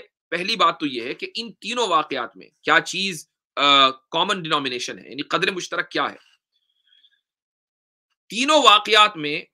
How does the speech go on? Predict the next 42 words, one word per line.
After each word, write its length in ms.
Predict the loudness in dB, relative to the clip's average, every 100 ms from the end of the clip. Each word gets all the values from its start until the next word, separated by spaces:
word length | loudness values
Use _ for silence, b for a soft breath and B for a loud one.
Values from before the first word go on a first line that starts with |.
| _
दो 220 | _ -4 -2
तीन 200 | -4 -10
चीजें 260 | -4 -4
कदर 280 | -2 -2 -2
मुश्तरक 420 | -4 -6 -6 -6
हैं, 80 | -8
यानी 320 | -6 -6 -6 -6
बिल्कुल 280 | -6 -4 -4
कॉमन 320 | -2 -2 -2
ग्राउंड 300 | -2 -4 -6
है। 100 | -16 _ _ _
वो 120 | -8
ये 380 | -6 -2 -4 -6 _ _ _ _ _ _
कि 100 | -8
दुनिया 540 | -8 -8 -8 -2 2 2
के 200 | 2 -2
जो 120 | 0
अहकाम 440 | -4 -2 -2 -2
है, 60 | -2
देखिए 360 | -8 -4 -6 -6
हजरत 260 | -6 -4 -4
मूसा 340 | -4 -2 4
अलैहिस्सलातु 520 | 4 4 0 0 0 -2
वस्सलाम 380 | -4 0 0
को 140 | 0 -4
शरीयत 420 | -4 -2 -2 -2
का 100 | -2
इल्म 200 | -4 -4
दिया 160 | -8 -8
गया 180 | -10
था। 140 | -18 _
शरीयत 500 | -16 -8 -6 -2 -4
का 180 | 0 0
जो, 300 | 2 0 -2 -4
ये 60 | -4
जो 140 | -2
इल्म 180 | -4 -4
होता 300 | -8 -10 -10
है 120 | -10
वो 240 | -8 -6
हस-, 180 | -6 -8 -8
बुनिया-, 280 | -6 -6